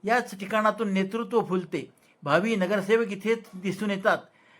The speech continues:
प्रत्येक समर्थक आपल्या भावी नगरसेवकाला खांद्यावर घेऊन नाचतो, हे याच ठिकाणी पाहायला मिळते. नजीकच्या काळात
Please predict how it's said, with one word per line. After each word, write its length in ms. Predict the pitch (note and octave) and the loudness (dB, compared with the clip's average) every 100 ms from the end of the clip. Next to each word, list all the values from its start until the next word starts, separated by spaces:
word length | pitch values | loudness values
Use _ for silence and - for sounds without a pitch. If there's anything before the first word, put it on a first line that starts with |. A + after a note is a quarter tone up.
| _ _ _ _ _ _ - | _ _ _ _ _ _ -8
प्रत्येक 400 | G#3 G3+ B3+ B3 | -6 2 2 2
समर्थक 420 | A3+ A#3 - G#3+ G3 - _ - | 0 0 2 -2 -4 -16 _ -6
आपल्या 300 | F3+ G#3 A3 | -6 2 2
भावी 260 | D#3+ F3+ G#3+ | 4 2 2
नगरसेवकाला 920 | G3+ G#3 G#3 G3 G#3 G#3 G3+ G3 E3 - _ - | 0 0 0 0 0 4 4 4 -2 -8 _ -2
खांद्यावर 460 | F3+ F#3+ A3+ A#3 | 0 4 4 4
घेऊन 280 | F#3+ G#3+ G3 | 4 0 2
नाचतो, 500 | F#3 D#3 - D#3 - _ - | 0 -2 -4 -6 -6 _ 0
हे 160 | G3 | 2
याच 240 | G3 A#3 A#3 | 4 4 2
ठिकाणी 300 | G3 G3 G3+ | -2 0 0
पाहायला 380 | G3 D#3 F3 F3+ | 2 4 4 2
मिळते. 440 | D#3 D3 A#2+ - _ _ _ _ _ _ _ _ _ _ _ _ _ _ _ - | -2 -8 -12 -16 _ _ _ _ _ _ _ _ _ _ _ _ _ _ _ -8
नजीकच्या 520 | D#3+ D#3+ G3+ G3 A3+ | -6 -4 -6 0 0
काळात 300 | G#3 G3+ | 4 4